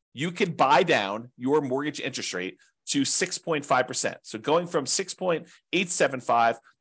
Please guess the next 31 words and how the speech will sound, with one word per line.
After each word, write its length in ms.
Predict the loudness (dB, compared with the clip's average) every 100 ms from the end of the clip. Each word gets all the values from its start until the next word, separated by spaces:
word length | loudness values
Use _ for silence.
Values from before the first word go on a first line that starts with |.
| -6
to 80 |
six 300 | -2 0 -2
point 260 | -4 -4 -2
five 220 | 0 0
percent 400 | 0 -2 -2 -4 -14 _
is 180 | 0 0
an 40 |
improvement 600 | -4 -6 -6 -6 -4 -6 0
of 440 | 4 6 4 0 -8 _ _ _ _ _ _ _ -6
a 60 |
hundred 340 | -2 0 -2 -4
and 100 | -6
eighteen 420 | -6 -6 -6 -2
dollars 420 | 2 4 4 0
a 20 | -4
month, 240 | -6 -10 _
the 80 | -12
difference 260 | -10 -10
between 180 | -8 -8
thirty-one 520 | -4 -2 -2 -2 -4
twenty 360 | -4 -4 -4 -4
per 140 | -4
month 280 | -2 -2 -4 _ _ -4
and 120 | -4
three 200 | -4 0
thousand 420 | 2 2 0 -8
and 80 | -8
two 140 | -4
dollars 320 | 0 0 -2
per 80 | -6
month. 180 | -12 -14